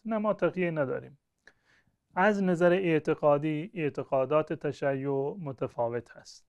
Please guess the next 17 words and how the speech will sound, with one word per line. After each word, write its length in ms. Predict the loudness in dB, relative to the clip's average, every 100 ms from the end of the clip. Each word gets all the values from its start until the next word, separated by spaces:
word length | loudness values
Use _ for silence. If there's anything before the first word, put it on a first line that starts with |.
| -2
تفاوت‌های 680 | 0 4 2 2 -2 -4 -4
اعتقادی 580 | -6 -4 -2 -2 -2
زیادی 400 | -4 0 0 0
در 200 | -2 -4
میان 280 | -4 -8 -8
شیعه 220 | -8 -8
و 40 | -8
سنی 360 | -8 -12 -10
وجود 320 | -10 -10 -12 -14
داره. 240 | -16 -20 _ _ _ _ _ _ _ 2
احکام 760 | 2 2 0 4 4 6 2
فقهیشان 1000 | 0 2 2 0 0 2 2 0 -4 -4
از 240 | -4 -4 -4
نظر 300 | -2 -2 -2
شرعی 400 | -2 -2 -2 -4
متفاوت 800 | -6 -4 -2 0 0 -2 -8
هست. 260 | -20 -20 -20